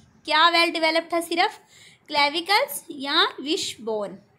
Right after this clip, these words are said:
इन्होंने ये इंडिकेट किया कि जो आर्कियोप्टेरिक्स है ना, वो basically ग्लाइडर था,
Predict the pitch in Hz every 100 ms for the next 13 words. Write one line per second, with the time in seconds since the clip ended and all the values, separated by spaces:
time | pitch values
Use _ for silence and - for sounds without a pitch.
0 | _ _ _ _ - 320 392 415 330 403
1 | 403 370 320 285 277 269 277 311 339 320
2 | 349 285 269 262 - 415 - 285 277 -
3 | 294 285 349 320 311 320 330 359 311 285
4 | 254 269 339 349 269 240 -